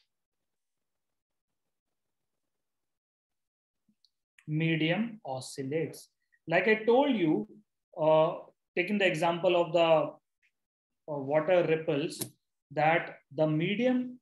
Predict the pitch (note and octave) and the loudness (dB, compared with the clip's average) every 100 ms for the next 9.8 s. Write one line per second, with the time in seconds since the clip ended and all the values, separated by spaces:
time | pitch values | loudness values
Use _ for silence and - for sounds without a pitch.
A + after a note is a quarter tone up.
0 | - F3 G3+ G#3+ A3 F#3 A3 A#3+ A#3 G#3+ | -10 -4 -2 0 0 0 0 0 2 2
1 | G3+ G3+ A3+ A#3 F#3+ - G3+ F3+ D3 A#2+ | 2 0 0 0 -4 -2 -2 2 0 0
2 | - _ - G3 A3+ A3 G#3 A#3+ G#3+ E3+ | -10 _ -8 -4 0 2 2 2 0 -2
3 | C3+ - _ _ _ _ _ _ - G#3 | -8 -10 _ _ _ _ _ _ -10 -4
4 | D4 B3+ G3 F#3 G3+ G#3+ A3 B3+ G#3 F#3 | 0 0 2 2 2 2 2 0 2 2
5 | F3 G3+ G#3+ A3+ A#3+ E3+ E3+ G3+ G#3+ A3 | 2 -2 0 0 -2 0 0 0 2 2
6 | - - _ _ _ _ _ _ - _ | 0 -6 _ _ _ _ _ _ -20 _
7 | _ _ - F#3+ G3+ G3 E3 D#3+ C#3+ C3+ | _ _ -4 4 4 4 -2 -4 -6 -8
8 | B2+ C#3 F3 F3 D#3+ A#2+ _ _ _ _ | -10 -6 -2 0 -2 -6 _ _ _ _
9 | _ _ _ _ _ - G#3+ C4+ | _ _ _ _ _ -8 -6 -6